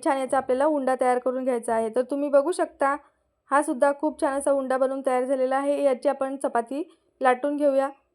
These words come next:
तर सारख्याच पद्धतीने या ठिकाणी ही चपातीसुद्धा मी लाटून घेत आहे. तर कोरड्या पिठामध्ये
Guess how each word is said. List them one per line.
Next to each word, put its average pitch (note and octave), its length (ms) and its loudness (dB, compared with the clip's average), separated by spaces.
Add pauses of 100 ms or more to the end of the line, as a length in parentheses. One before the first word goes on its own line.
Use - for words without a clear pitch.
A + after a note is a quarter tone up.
तर C4+ 60 0
सारख्याच C4+ 440 2
पद्धतीने C4+ 560 0 (360)
या B3 100 2
ठिकाणी B3+ 360 -4
ही C4+ 100 -6
चपातीसुद्धा C4 580 -2
मी C4 160 -4
लाटून B3+ 360 -2
घेत C#4 220 2
आहे. B3+ 260 -2 (520)
तर B3 80 0
कोरड्या C4 340 6
पिठामध्ये C#4 560 2